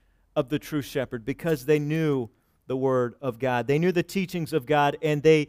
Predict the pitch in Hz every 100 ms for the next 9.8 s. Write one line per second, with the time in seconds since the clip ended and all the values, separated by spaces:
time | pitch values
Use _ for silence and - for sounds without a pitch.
0 | - - 143 127 135 143 139 131 120 -
1 | _ _ _ _ _ - 117 - 131 107
2 | - - 110 95 127 _ _ _ _ _
3 | _ _ _ _ _ _ _ _ _ _
4 | 156 170 165 175 - 165 143 - 147 131
5 | 120 139 123 104 117 123 147 131 110 -
6 | 131 127 107 98 _ 120 117 113 104 -
7 | - - 120 - 101 92 _ - 135 143
8 | 139 131 _ _ - - 135 123 117 -
9 | _ - 113 110 101 - -